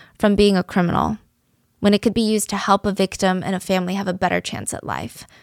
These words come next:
Another commenter just reads, "I hope he dies of covid nineteen." Heart emoji. When Cho was attacked with a hammer, one comment read, "To the doctors of Cho Do-sun, this is exactly the time to make medical errors.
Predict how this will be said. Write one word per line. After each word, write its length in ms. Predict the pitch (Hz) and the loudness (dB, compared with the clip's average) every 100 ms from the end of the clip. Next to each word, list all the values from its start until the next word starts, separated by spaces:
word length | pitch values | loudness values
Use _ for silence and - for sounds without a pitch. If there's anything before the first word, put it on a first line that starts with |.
| _ _ _ _ _ _ _ | _ _ _ _ _ _ _
Another 260 | 220 226 240 | 4 6 6
commenter 500 | 233 214 214 214 208 | 4 2 2 2 0
just 280 | 196 196 - | 2 -2 2
reads, 500 | 185 180 175 - - - | 4 4 0 -8 -8 0
"I 60 | 214 | 4
hope 200 | 233 311 | 6 6
he 80 | 302 | 6
dies 240 | 233 226 | 4 4
of 120 | 208 | 0
covid 280 | - 196 190 | 2 4 4
nineteen." 600 | 180 180 - 175 170 214 - _ | 4 0 -2 -2 -2 -6 -10 _
Heart 200 | - 196 | 0 2
emoji. 540 | 185 175 165 - 208 220 _ _ _ _ _ _ _ _ _ _ _ _ | 2 0 -4 -4 -6 -6 _ _ _ _ _ _ _ _ _ _ _ _
When 200 | - 214 | 0 2
Cho 160 | 220 240 | 6 8
was 160 | 262 247 | 6 4
attacked 380 | 233 226 220 | 2 2 2
with 100 | 226 | 0
a 60 | 226 | 2
hammer, 400 | 214 190 190 190 | 2 4 4 4
one 260 | 208 202 208 | 4 4 4
comment 380 | 214 196 185 | 2 2 2
read, 260 | - 175 180 - - - | 2 2 2 -4 -10 -2
"To 80 | 214 | 2
the 100 | 233 | 4
doctors 400 | 240 285 285 262 | 4 4 4 4
of 100 | 247 | 2
Cho 180 | 247 | 4
Do-sun, 380 | 214 220 226 202 | 4 2 2 2
this 180 | 196 208 | 0 0
is 140 | 226 | 4
exactly 540 | 220 208 226 220 - 220 | 4 6 4 4 4 4
the 120 | 202 | 4
time 300 | - 196 190 | 4 2 4
to 100 | 196 | 2
make 180 | 196 190 | 2 4
medical 320 | 196 185 - | 2 2 2
errors. 460 | 139 170 165 170 | 2 4 2 0